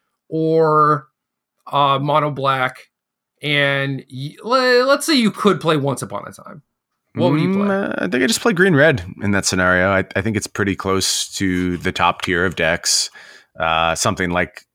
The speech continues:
Speaker 2: Goblin Rabble Master, Embercleave setups, which we have popped up from time to time.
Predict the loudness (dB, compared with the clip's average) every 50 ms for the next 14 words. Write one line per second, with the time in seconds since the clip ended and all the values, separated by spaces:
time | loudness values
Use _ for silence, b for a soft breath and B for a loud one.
0 | -20 -8 -2 0 2 2 2 0 0 0 0 0 0 0 0 0 0 0 0 -2
1 | -2 -2 0 -2 -2 -2 -4 -4 -4 -2 -2 -2 -2 -2 -2 0 0 0 -2 -2
2 | -4 -6 -6 -6 -6 -6 -6 -6 -6 -6 -4 -4 -4 -4 -4 -4 -2 -2 -2 -2
3 | -2 -4 -6 -4 -6 -8 -6 -4 -4 -4 -4 -6 -6 -6 -4 -2 -2 -2 -4 -6
4 | -8